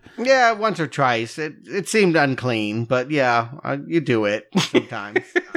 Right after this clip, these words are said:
Speaker 2: You sounded like you were forced into it.
Speaker 1: Yeah, I mean, it wasn't my idea.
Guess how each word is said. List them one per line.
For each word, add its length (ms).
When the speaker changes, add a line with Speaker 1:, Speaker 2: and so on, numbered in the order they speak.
Speaker 2:
You 300
sounded 380
like 240
you 80
were 80
forced 400
into 260
it. 240
Speaker 1:
Yeah, 220
I 60
mean, 160
it 60
wasn't 260
my 200
idea. 480